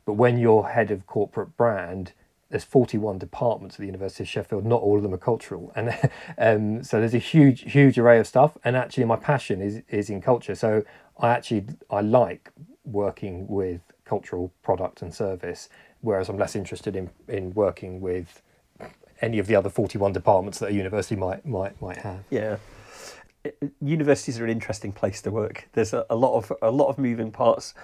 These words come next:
Speaker 2: and a lot of different motives, a lot of different units, departments, all with quite different approaches to things, which I, I would imagine as head of brand and marketing, that's quite a, a challenge. So throughout this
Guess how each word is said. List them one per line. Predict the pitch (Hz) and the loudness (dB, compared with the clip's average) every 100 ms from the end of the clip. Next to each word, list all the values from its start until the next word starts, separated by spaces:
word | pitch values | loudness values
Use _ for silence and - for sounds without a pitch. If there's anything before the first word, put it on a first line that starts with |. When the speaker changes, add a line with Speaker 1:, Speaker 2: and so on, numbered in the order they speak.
| - - - | -20 -20 -10
Speaker 2:
and | 107 | 0
a | 113 | 4
lot | 131 135 | 6 6
of | 117 | 4
different | 127 - 110 107 - - - - - - - | -2 -2 -6 -8 -12 -20 -20 -20 -20 -14 4
motives, | 131 127 - 131 123 - - - | 6 6 4 4 4 -2 -8 -4
a | 107 | -2
lot | - | -2
of | |
different | - 101 110 104 | -4 -8 -8 -6
units, | 113 110 110 - - | -4 -2 -2 -4 -12
departments, | - - - 117 - 104 101 - | -12 -2 4 6 6 4 -4 -6
all | - 113 110 | 0 2 4
with | 104 98 - _ | 0 -4 -12 _
quite | - - - | 0 2 2
different | 120 104 110 - | -4 -6 -6 -6
approaches | - 117 - - 101 | -2 -2 -2 -12 -12
to | 113 | -10
things, | 107 101 101 110 | -8 -8 -10 -12
which | 101 - - | -12 -16 -6
I, | 113 - | -6 -4
I | - | -4
would | 117 113 | -4 -2
imagine | 113 120 - 104 | -4 -4 -6 -8
as | 104 - _ - | -8 -10 _ -10
head | 113 | -10
of | 101 | -6
brand | 110 101 | -6 -6
and | 101 | -4
marketing, | 107 107 - - 101 | -2 -2 -4 -14 -10
that's | 107 - | -10 -6
quite | 117 98 | -4 -4
a, | 104 - _ | -6 -12 _
a | - | -12
challenge. | - 113 107 101 101 _ - - - - - - - - - | -6 -6 -6 -10 -14 _ -20 -20 -20 -20 -20 -20 -20 -20 -16
So | - 185 160 - _ | -2 0 0 -6 _
throughout | - - 220 254 - | 0 8 10 10 6
this | 175 - | -4 -8